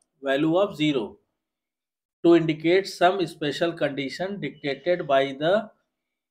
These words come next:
logic of the program। The use of the symbolic constant null suggests that this initial assignment is something other than the assignment of an ordinary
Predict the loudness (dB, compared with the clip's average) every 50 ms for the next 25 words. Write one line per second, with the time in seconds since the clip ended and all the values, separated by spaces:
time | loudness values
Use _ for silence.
0 | _ _ _ _ _ _ _ _ _ _ _ _ _ _ _ _ _ _ _ _
1 | -4 0 2 2 2 4 4 2 2 2 2 -2 -6 -2 0 0 0 2 2 2
2 | 2 2 2 0 -2 -2 0 -2 -2 -2 -4 -8 -14 -20 _ _ _ _ _ _
3 | _ -4 0 0 0 0 0 0 2 2 4 2 2 -2 -4 -12 _ _ -4 -2
4 | 0 0 0 0 0 0 0 -2 -6 -6 -6 -4 -4 -4 0 2 2 2 0 0
5 | -4 -4 -2 -2 -2 -4 -4 -4 -2 -2 -2 -2 0 2 2 2 0 -2 -6 -10
6 | -16 _ _ _ _ _ _ -4 0 0 0 2 2 2 2 2 0 -4 -10 -20
7 | _ _ _ _ _ _ _ _ 2 4 4 2 0 -2 0 2 2 2 0 -2
8 | -6 -4 -6 -6 -4 -2 0 2 2 2 0 0 -2 -2 -2 -2 -4 -6 -6 -2
9 | -2 -2 -2 -2 -2 -2 -2 -2 -2 -4 -6 _ -4 -4 -4 -6 -8 -6 -4 0
10 | 0 2 0 0 0 0 0 0 -2 -2 -2 -2 -2 -2 -2 -4 -10 _ _ _
11 | _ _ _ _ _ _ _ -6 -6 -4 -2 0 0 0 0 0 0 -2 -2 -2
12 | -4 -4 -4 -2 -2 -2 -2 -2 -2 -2 -2 -4 -6 -6 -2 0 0 0 -2 -2
13 | -4 -2 0 0 0 0